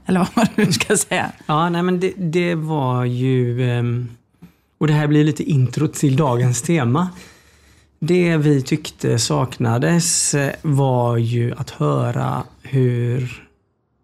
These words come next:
Speaker 2: vad tycker barn själva är viktigt när man kommer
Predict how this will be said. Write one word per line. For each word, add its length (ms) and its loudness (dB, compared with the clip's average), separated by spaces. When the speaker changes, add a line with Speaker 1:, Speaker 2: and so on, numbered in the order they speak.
Speaker 2:
vad 240 -2
tycker 160 0
barn 360 -2
själva 320 0
är 40 0
viktigt 720 -4
när 160 0
man 180 0
kommer 560 -2